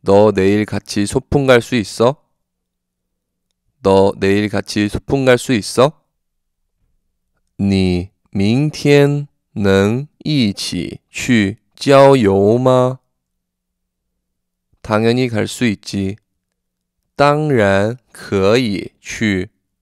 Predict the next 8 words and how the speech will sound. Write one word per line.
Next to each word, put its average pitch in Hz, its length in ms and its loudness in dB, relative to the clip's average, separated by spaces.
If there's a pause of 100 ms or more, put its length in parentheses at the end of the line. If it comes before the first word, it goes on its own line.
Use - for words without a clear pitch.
(1400)
그럼 117 340 -2
같이 - 320 -10
출발하자. 110 760 0 (1160)
那一起出发吧.몇 113 - -4
시에 117 280 -2
출발해야 131 560 2
해? 101 320 -4 (1000)
要几点出发? 120 2500 -2